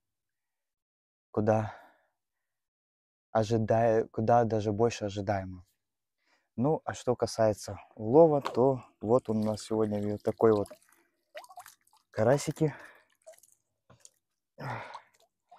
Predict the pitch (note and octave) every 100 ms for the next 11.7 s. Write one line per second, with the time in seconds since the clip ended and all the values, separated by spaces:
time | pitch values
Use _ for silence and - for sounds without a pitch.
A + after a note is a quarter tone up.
0 | _ _ _ _ - _ _ _ _ _
1 | _ _ _ _ - - - - _ _
2 | _ _ _ _ _ _ _ _ _ _
3 | _ _ _ _ - G#2+ B2 G2 F2 _
4 | _ _ _ _ _ _ _ _ _ _
5 | - A2+ - _ - G#2 - - - C3
6 | C#3 - _ _ _ _ _ _ _ _
7 | _ _ _ _ _ _ _ - - -
8 | B2 B2 G#2 G2+ - - G#2+ G#2+ G#2 -
9 | - C3 C#3 - _ - - _ _ _
10 | _ _ _ _ _ _ _ _ _ _
11 | _ _ _ _ - F#3+ -